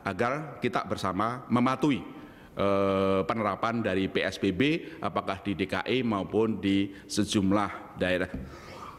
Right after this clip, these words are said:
<clears throat> Oke, mohon maaf. Eh, pertanyaan sed-, selanjutnya adalah dari Bidara Deo Kontan maupun dari Hadijah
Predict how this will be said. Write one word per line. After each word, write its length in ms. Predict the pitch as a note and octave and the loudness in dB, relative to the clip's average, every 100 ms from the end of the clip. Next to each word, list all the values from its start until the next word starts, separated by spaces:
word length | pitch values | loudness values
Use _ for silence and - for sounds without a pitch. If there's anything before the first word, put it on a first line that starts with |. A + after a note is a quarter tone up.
| - - - | -18 -4 0
<clears throat> 1900 | - - - - - - A#3 E3+ A2+ - D#3 B2 E2 - - - - - - | 0 0 -2 -4 -4 0 2 2 0 2 2 2 0 -10 -18 -20 -20 -14 -4
Oke, 160 | G#2 G#2+ | 0 2
mohon 160 | F#2+ F#2+ | 2 2
maaf. 400 | F#2 - - - - - - | 2 -2 -10 -16 -12 -12 -2
Eh, 160 | D3 E3 F#3 | 0 2 2
pertanyaan 480 | F3+ F#3+ G3 A3 | 2 2 2 2
sed-, 240 | F#3+ B2+ - - | 2 0 0 2
selanjutnya 720 | C#3 B2+ A2+ G2+ F#2 C3 E3 | 4 4 4 4 4 2 2
adalah 640 | G#2 G2 E2+ G2+ D3+ - - - - - - - - - | 0 0 2 2 0 -6 -12 -16 -18 -20 -20 -20 -14 -2
dari 640 | A2 B2 A#2 B2 A#2+ A2 F2 | 2 4 4 4 6 4 4
Bidara 420 | A#2 G#2+ G#2 G#2 | 4 4 2 2
Deo 240 | F#2+ G#2+ C#3+ | 4 4 4
Kontan 460 | G#2+ G#2 A#2+ C#3 D3+ | 2 0 0 0 2
maupun 420 | G#2+ F#2+ A#2+ A#2+ | 2 4 2 4
dari 300 | G2+ G#2 G2+ | 4 4 2
Hadijah 480 | F#2+ G2 F#2 A2+ | 2 0 2 0